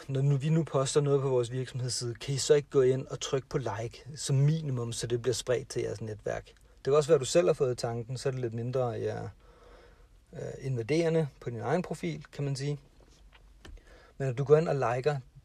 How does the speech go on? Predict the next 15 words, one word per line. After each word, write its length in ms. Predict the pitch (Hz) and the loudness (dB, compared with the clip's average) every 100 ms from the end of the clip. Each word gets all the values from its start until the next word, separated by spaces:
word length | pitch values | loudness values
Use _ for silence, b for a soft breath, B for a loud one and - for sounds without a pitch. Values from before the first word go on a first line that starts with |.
| - | -8
din 240 | 139 127 | -4 -2
virksomheds, 720 | 131 135 - 123 131 113 - 127 | -2 -4 -4 -4 -2 -4 -4 0
øh, 180 | 113 110 113 139 | 0 -2 0 0
updates, 560 | 139 - 147 139 - - _ - | 2 0 -2 -4 -12 -16 _ -16
fordi 460 | - 127 131 123 B B B - | -10 -6 -6 -8 B B B -14
så 140 | - | -2
bliver 140 | 139 139 | 2 2
det 80 | |
jo 40 | 127 | 2
spredt 400 | - 139 131 - | 0 2 2 -2
til 180 | 139 120 | -10 -6
din, 240 | 120 110 - | -8 -8 -8
dit 120 | 139 120 | -4 -2
eget 260 | 101 120 | 0 -2
netværk. 460 | 117 107 107 104 | -4 -6 -6 -8